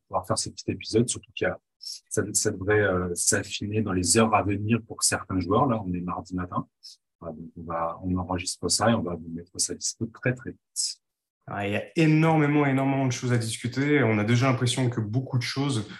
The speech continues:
Speaker 2: euh, se sont passées, beaucoup de choses étaient actées, mais là, c'est vraiment, euh, je pense que c'est un des mercatos les, les plus excitants de, de, de saison Euroleague. Et bon, tu l'as,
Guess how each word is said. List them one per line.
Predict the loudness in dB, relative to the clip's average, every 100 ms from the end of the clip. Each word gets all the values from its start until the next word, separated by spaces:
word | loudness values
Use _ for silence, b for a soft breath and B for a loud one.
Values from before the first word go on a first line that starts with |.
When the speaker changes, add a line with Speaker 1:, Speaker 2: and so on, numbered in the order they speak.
| B B B -4
Speaker 2:
euh, | 0 2 2 0 0
se | -2
sont | 2 2
passées, | 4 2 2 2
beaucoup | 2 0
de | -2
choses | 0 2
étaient | 2 0
actées, | 0 -2 -2 0 2
mais | 2
là, | 2 2 2 0 -2
c'est | -4 -6
vraiment, | -6 -2 0 2 2 2 0
euh, | -2
je |
pense | 0 0
que | 2
c'est | 2
un | 4
des | 4
mercatos | 2 0 -4 -2 2
les, | 2 2
les | 0
plus | 0 -2 0
excitants | -2 -2 0 2
de, | 2 0 -2 -8 b b b _
de, | -10 -4 -2 0 0 -2 -2 -4 -6
de | -6 -4 0
saison | 2 2 4 4
Euroleague. | 2 0 0 2 0 -2 -6 -8
Et |
bon, | -4 -4 -4
tu | -4
l'as, | -4 -4 -6 -10